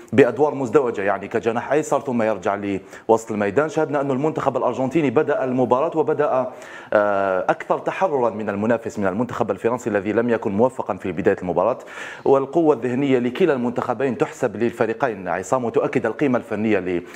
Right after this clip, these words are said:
للمنتخبين، لأن المنتخب الأرجنتيني عائد من بعيد في هذه المنافسة. ما ننسوش بأنه، آه، تعثر في أول جولة، هذا لا يحدث كثيرا يعني في، آه، كأس العالم، أنك تخسر أول مباراة أمام المنتخب السعودي في إحدى أكبر مفاجآت كأس العالم على مر التاريخ.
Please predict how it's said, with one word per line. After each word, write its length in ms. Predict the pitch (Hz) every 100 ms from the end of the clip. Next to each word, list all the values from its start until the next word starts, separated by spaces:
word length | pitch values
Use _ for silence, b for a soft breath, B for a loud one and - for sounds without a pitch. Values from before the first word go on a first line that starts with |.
| B B
للمنتخبين، 500 | 104 104 - 107 131
لأن 200 | 135 127
المنتخب 400 | 123 139 - 127
الأرجنتيني 540 | 113 113 117 113 120
عائد 320 | 107 117 - 110
من 120 | 107
بعيد 200 | 120 120
في 120 | 107
هذه 80 | 92
المنافسة. 460 | 90 101 92 90
ما 80 | 90
ننسوش 280 | 90 120 107
بأنه، 380 | 85 85 85 78 B B B -
آه، 140 | 87
تعثر 400 | 87 92 104 95
في 180 | - -
أول 260 | 92 87 85
جولة، 360 | 95 82 82
هذا 140 | 87 85
لا 100 | 98
يحدث 300 | 101 101 -
كثيرا 340 | 104 131 95
يعني 280 | 85 78 78
في، 260 | - 80 - B B B
آه، 140 | 82 85
كأس 300 | - - 104
العالم، 340 | 87 101 95
أنك 220 | 101 104
تخسر 360 | - - - 110
أول 220 | 110 101
مباراة 340 | 98 92 101 101
أمام 240 | 101 101
المنتخب 520 | 92 101 - 98 92 92
السعودي 420 | - 92 110 101
في 120 | -
إحدى 220 | - -
أكبر 320 | 95 - 98
مفاجآت 500 | 95 92 95 98 101
كأس 200 | - 90
العالم 300 | 92 87 90
على 120 | 82 101
مر 120 | 117
التاريخ. 420 | - 90 135